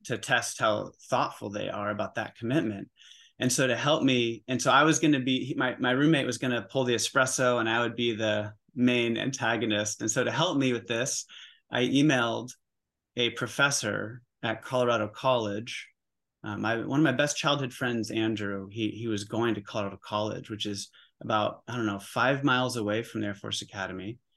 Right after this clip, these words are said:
but couldn't be more different of a school, small liberal arts college.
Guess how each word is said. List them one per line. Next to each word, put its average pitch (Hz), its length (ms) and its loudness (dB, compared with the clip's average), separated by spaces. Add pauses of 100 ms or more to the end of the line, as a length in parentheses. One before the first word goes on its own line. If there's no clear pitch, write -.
(260)
but 107 220 -4
couldn't 135 520 0
be 123 220 2
more 107 220 0
different 104 340 -4
of 95 80 -6
a 92 60 -10
school, 101 480 -6
small 104 360 -4
liberal 95 300 -6
arts 95 240 -10
college. 95 500 -8